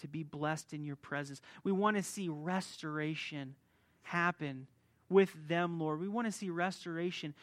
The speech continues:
continue to happen in your church.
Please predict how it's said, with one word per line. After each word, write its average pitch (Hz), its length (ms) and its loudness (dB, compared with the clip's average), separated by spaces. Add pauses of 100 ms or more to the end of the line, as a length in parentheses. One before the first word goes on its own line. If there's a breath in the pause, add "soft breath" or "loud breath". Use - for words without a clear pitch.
(140 soft breath)
continue 185 420 -4
to 175 80 0
happen 165 420 -2 (260 loud breath)
in 190 220 -2
your 175 180 -2
church. - 840 -8